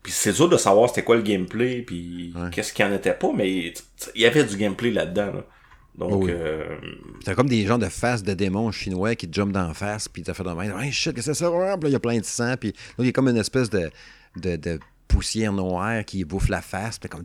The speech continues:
Speaker 2: Tabarnak, je sais quoi, c'est
Speaker 1: Non, non,
Speaker 2: ça ? »
Speaker 1: non, c'est ça, ça a l'air très, très, très, euh,
Speaker 2: Ah ouais.
Speaker 1: mais tu sais, ça, ça dit Ghostwire, là, fait que les, les, les liens fantômes, donc, euh, tu sais, les ficelles de fantômes, en tout cas, on, on,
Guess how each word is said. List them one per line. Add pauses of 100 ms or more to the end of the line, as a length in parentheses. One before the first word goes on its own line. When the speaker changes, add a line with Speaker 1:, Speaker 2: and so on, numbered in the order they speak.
Speaker 2:
Tabarnak,
je
sais
quoi,
c'est
Speaker 1:
Non,
non,
Speaker 2:
ça ? » (100)
Speaker 1:
non,
c'est
ça,
ça
a
l'air
très,
très,
très,
euh,
Speaker 2:
Ah
ouais. (800)
Speaker 1:
mais
tu
sais,
ça,
ça
dit
Ghostwire,
là,
fait
que
les,
les,
les
liens
fantômes,
donc,
euh,
tu
sais,
les
ficelles
de
fantômes,
en
tout
cas,
on, (560)
on,